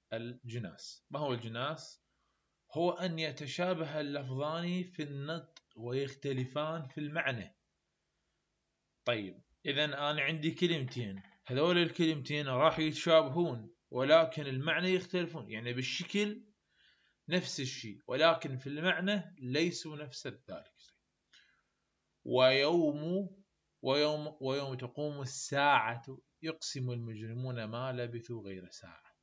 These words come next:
الآن الساعة هي يوم القيامة.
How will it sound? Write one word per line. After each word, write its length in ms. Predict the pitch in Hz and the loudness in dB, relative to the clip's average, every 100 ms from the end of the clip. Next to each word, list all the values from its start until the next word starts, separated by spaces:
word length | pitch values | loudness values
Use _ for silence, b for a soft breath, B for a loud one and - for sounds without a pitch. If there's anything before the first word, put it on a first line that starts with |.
| _ _ _ _ _ _ _ _ _ | _ _ _ _ _ _ _ _ _
الآن 240 | 104 104 113 | -10 -8 -8
الساعة 560 | 98 156 151 127 131 - _ _ | -2 4 4 2 -4 -16 _ _
هي 60 | 104 | -8
يوم 280 | 104 120 120 | -4 -4 -4
القيامة. 480 | 120 147 151 98 | -6 -8 -6 -8